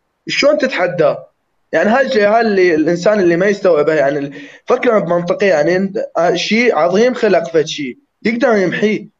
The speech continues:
ويخلق ثاني شيء بدال، يعني ما بيها اي مشكله.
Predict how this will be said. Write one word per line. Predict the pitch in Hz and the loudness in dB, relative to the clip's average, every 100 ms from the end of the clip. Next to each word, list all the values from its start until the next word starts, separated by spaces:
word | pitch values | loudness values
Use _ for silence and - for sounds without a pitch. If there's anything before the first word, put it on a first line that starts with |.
| _ _ _ _ | _ _ _ _
ويخلق | 180 277 254 | 0 2 -2
ثاني | 277 247 220 | -2 0 0
شيء | 226 | -2
بدال، | 190 180 180 156 | -4 0 2 2
يعني | 143 | 2
ما | 185 | 0
بيها | 247 226 | 0 2
اي | 196 | 0
مشكله. | 220 196 - 120 | 0 -4 -4 -8